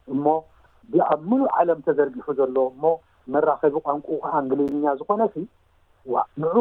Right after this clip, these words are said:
እውን እኮ መተሓሓዚ እንተገሪፈሉ፣ እንተገይረሉ ሲ ዓብ ስራሕ እዩ። ምኽንያቱ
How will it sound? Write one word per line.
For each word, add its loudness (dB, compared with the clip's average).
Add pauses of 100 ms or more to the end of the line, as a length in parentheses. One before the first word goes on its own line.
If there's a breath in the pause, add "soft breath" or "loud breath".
እውን 2
እኮ -4 (100)
መተሓሓዚ 0
እንተገሪፈሉ፣ 0
እንተገይረሉ 0
ሲ -6 (400 loud breath)
ዓብ 2
ስራሕ -2
እዩ። -16 (220)
ምኽንያቱ 0